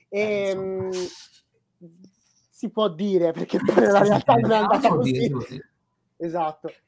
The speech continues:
Speaker 2: Ehm, e poi mi piace, cosa che secondo me, e ne parlerò in Atlantis, non è avvenuto, perché non si idealizza questa città, non la si mitizza.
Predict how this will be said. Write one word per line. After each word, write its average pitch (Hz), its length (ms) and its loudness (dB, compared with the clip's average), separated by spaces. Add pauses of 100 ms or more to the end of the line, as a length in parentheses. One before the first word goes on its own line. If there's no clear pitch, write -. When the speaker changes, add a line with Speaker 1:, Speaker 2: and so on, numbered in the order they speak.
(140)
Speaker 2:
Ehm, 170 1160 -4
e 240 160 -4
poi 349 180 2
mi 311 140 0
piace, 196 760 -2
cosa 254 360 -2
che 208 120 -14
secondo 202 460 -8
me, 240 240 -2
e 165 60 -4
ne 175 160 -4
parlerò 170 560 0
in 170 140 -4
Atlantis, 185 600 -8
non 175 340 -4
è 175 40 -4
avvenuto, 160 720 -8 (640)
perché 226 300 -2
non 269 220 -2
si 262 160 -14
idealizza 269 540 -2
questa 240 280 -8
città, 175 560 -10
non 202 200 -4
la 220 80 2
si 233 180 -12
mitizza. 165 640 -10